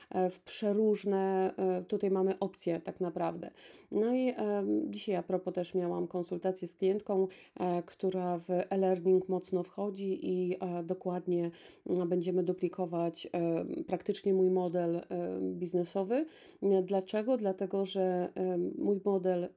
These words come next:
nie zajmuje dużo, e, godzin pracy, ale spokojnie profit, jaki zostaje w skali,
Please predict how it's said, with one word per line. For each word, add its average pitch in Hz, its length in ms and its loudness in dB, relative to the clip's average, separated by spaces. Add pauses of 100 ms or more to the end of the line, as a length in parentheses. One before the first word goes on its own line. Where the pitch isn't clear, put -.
nie 185 200 4
zajmuje 185 540 2
dużo, 175 460 -2 (140)
e, 175 180 0
godzin 175 400 0
pracy, 180 480 -2 (460)
ale 190 200 0
spokojnie 196 840 2
profit, 185 400 -2
jaki 175 200 -8
zostaje 170 600 -2
w - 60 -14
skali, 175 500 0